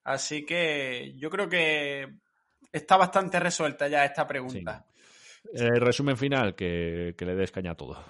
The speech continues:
Speaker 1: <laughs> Si te hace feliz, dale caña a todo, sabiendo que, que si buscas el rendimiento máximo, pues tendrás que centrarte en una única cosa. Así que nada, mandamos la respuesta para Colombia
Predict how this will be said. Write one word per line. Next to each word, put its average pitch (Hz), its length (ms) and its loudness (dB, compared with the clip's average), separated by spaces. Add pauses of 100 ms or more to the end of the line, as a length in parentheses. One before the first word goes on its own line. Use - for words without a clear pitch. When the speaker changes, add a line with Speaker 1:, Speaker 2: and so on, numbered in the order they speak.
Speaker 1:
<laughs> 180 440 4
Si 160 220 -4
te 180 80 2
hace 190 220 4
feliz, 214 420 0
dale 185 260 6
caña 165 300 2
a 151 60 -4
todo, 131 240 -4
sabiendo 151 520 -4
que, 135 760 -6
que 110 420 -18
si 123 160 -14
buscas 123 380 0
el 139 60 -2
rendimiento 151 520 -2
máximo, 190 460 0
pues 196 120 -4
tendrás 147 360 -2
que 156 100 -4
centrarte 143 920 -2
en 139 80 -6
una 143 200 -6
única 147 340 -6
cosa. 190 360 -6 (580)
Así 143 380 -2
que 196 140 2
nada, 175 420 4
mandamos 156 480 0
la 175 80 4
respuesta 180 560 2
para 165 240 2
Colombia 190 580 -4